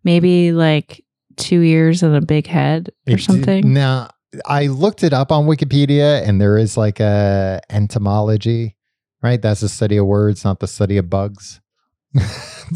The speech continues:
Speaker 2: But, uh, apparently nobody really knows why it's called a sundog. Now, that would explain seeing multiple suns in the sky,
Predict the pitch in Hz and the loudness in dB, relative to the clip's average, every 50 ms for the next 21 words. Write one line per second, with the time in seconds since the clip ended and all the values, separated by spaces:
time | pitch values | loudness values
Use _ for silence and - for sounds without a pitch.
0 | 151 113 - 151 143 147 135 - - 135 131 123 117 107 101 98 _ _ - - | -6 -4 -2 -2 -2 -2 -2 -2 -2 -2 -2 0 -2 -2 -4 -6 _ _ -20 -20
1 | - _ _ _ _ _ _ _ - 123 - 139 156 170 175 175 151 139 131 131 | -20 _ _ _ _ _ _ _ -12 -6 -2 -2 0 0 0 -2 -2 -2 0 0
2 | 127 123 123 110 123 117 117 104 101 107 101 92 95 90 87 85 80 80 78 73 | 0 0 0 -2 -2 -2 -2 0 0 0 0 0 -2 -4 -6 -6 -6 -8 -8 -10
3 | 73 71 - - - - 87 85 80 78 78 76 73 71 69 - - - _ - | -12 -14 -16 -16 -12 -8 -6 -6 -6 -6 -6 -10 -12 -14 -16 -18 -20 -20 _ -10
4 | 92 85 78 - - - 90 82 80 80 76 71 - - - - - - 82 76 | -10 -10 -10 -10 -8 -4 -4 -2 -2 -4 -4 -8 -10 -12 -14 -14 -12 -10 -12 -12
5 | 71 69 65 69 - - - - _ _ _ _ _ _ _ _ _ _ _ _ | -12 -14 -16 -18 -18 -18 -20 -20 _ _ _ _ _ _ _ _ _ _ _ _
6 | - 135 147 175 180 180 165 196 214 247 247 220 165 127 - - - - 123 131 | -6 -4 -4 -2 -2 -2 -2 -2 -2 0 0 -2 -2 -4 -8 -10 -6 -4 -2 0
7 | 147 151 147 147 135 127 120 120 110 - - - - 139 143 135 120 107 104 104 | 0 2 2 2 2 2 0 -2 -6 -8 -10 -4 0 0 2 2 2 2 0 0
8 | 113 135 156 - 123 101 92 82 - - - 175 214 254 247 180 101 85 76 69 | 0 0 -2 -4 -6 -10 -10 -10 -10 -6 -4 -4 -2 -2 -4 -4 -6 -8 -14 -16
9 | 69 - - - - - 55 58 53 57 90 104 104 | -18 -18 -18 -16 -16 -16 -18 -18 -20 -20 -20 -20 -20